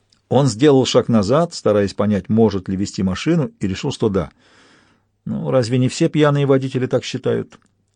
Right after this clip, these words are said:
Он задумался, не стоит ли обратиться за помощью к Уину, но тот был занят другим делом. Хотя Уин выпил даже больше его, на вид был гораздо трезвее.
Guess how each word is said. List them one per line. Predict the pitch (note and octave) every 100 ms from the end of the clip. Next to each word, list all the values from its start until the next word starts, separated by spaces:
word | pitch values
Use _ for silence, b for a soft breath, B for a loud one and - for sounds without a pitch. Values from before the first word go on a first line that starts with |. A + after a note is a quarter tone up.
| _ _ _ -
Он | B2 C#3
задумался, | C#3+ D3+ E3 B2 - G#2+
не | G2+ A2+
стоит | - D3 C#3 -
ли | B2
обратиться | - A2 A2 A2 B2 A2
за | G2+
помощью | - A2+ G#2+ -
к | -
Уину, | A#2 F3 F3+ A#2+ b b b b b b _
но | G2+ B2 C#3 -
тот | C3+ B2+
был | A#2+ C#3
занят | A#2 C3+ C3+
другим | B2+ C3 D3
делом. | B2+ F#2 - F2 _ _ _ _ _ _ _ _
Хотя | - G2 A#2+ A#2+
Уин | A2+ B2 C3
выпил | A2+ C3 A2+ G#2+
даже | A2 G#2
больше | A2+ G3+ - A#2
его, | F#2 F2
на | G2 G#2+
вид | F#3 A3 - - _
был | A2 C#3 F3+
гораздо | D3+ D#3+ D3+
трезвее. | D3 D3+ B2+ E2